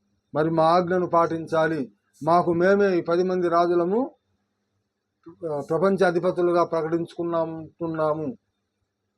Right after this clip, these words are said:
ఇక ఒక రెండు మూడు రోజులు మీకు సమయం ఇస్తున్నాం, మా అధికారాన్ని మీరు అంగీకరించినట్లయితే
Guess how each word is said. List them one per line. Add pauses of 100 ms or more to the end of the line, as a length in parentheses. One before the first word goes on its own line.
(240)
ఇక (440)
ఒక
రెండు
మూడు
రోజులు
మీకు
సమయం
ఇస్తున్నాం, (480)
మా
అధికారాన్ని
మీరు (1160)
అంగీకరించినట్లయితే